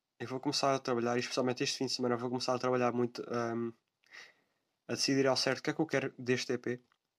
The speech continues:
Eu sei o que é que quero, mas definir mais,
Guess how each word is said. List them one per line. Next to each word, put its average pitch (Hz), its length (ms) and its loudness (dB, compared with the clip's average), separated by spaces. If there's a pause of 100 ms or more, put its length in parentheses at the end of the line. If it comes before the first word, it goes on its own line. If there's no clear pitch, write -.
Eu 123 120 0
sei 175 220 4
o 156 40 4
que 135 80 0
é 117 40 2
que - 80 -8
quero, 113 240 -8 (460)
mas 139 380 2 (340)
definir 147 440 2
mais, 127 460 0